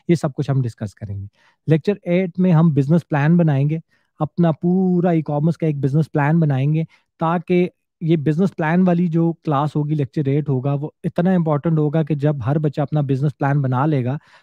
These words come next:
तो अभी वो लोगों से पूछता है ना कि भाई ये बिजनेस मेरा ठीक है या नहीं है, या ये मैं करूँ या ना करूँ, अभी आप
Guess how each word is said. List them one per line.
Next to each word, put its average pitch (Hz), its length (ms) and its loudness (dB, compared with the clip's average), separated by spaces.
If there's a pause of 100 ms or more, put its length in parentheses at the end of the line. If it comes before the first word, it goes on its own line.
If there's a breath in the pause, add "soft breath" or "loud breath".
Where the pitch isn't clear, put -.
तो 170 80 2
अभी 160 140 4
वो 175 100 2
लोगों 156 320 2
से 185 120 0
पूछता 175 360 -4
है 190 60 4
ना 196 100 4
कि 185 100 -2
भाई 147 180 2
ये 170 160 2
बिजनेस 147 360 -2
मेरा 160 160 2
ठीक 147 320 0
है 160 120 2
या 156 100 2
नहीं 139 220 0
है, 131 100 -4 (280 soft breath)
या 170 80 4
ये 160 140 2
मैं 165 120 -2
करूँ 151 320 -2
या 165 120 0
ना 147 100 0
करूँ, 127 300 -4 (100)
अभी 160 200 0
आप 160 220 0